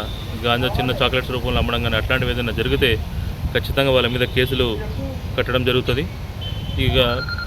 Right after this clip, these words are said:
రాష్ట్ర ప్రభుత్వ ఆదేశాల ప్రకారం ఇప్పుడైతే అన్ని, ఇట్లాంటి అన్నిటి మీద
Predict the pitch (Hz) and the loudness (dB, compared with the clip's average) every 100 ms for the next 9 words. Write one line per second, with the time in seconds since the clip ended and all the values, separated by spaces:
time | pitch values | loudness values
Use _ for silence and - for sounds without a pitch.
0 | - 123 123 139 135 135 131 131 127 123 | -2 2 2 2 2 4 4 4 0 2
1 | 120 131 139 - 123 127 120 139 143 - | 2 2 0 -2 -2 0 0 2 4 4
2 | - - 131 123 123 143 139 139 139 | 4 4 2 2 2 2 2 2 4